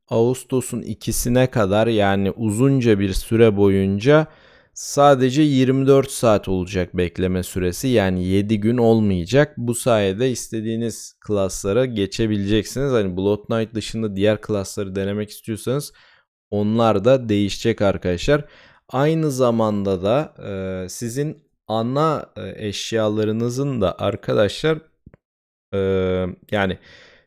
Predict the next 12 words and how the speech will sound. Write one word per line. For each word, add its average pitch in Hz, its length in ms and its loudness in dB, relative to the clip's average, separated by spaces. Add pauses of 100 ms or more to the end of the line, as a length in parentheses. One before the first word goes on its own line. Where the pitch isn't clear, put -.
(120)
mesela 117 320 2
S 117 320 2
T 127 200 2
R 139 160 4
ve 135 160 2
İNT 117 340 -2
yani 92 580 -2
bu 107 320 -4
iki 127 480 -2
ana 107 280 0
stata 98 480 -6
sahip 101 460 -2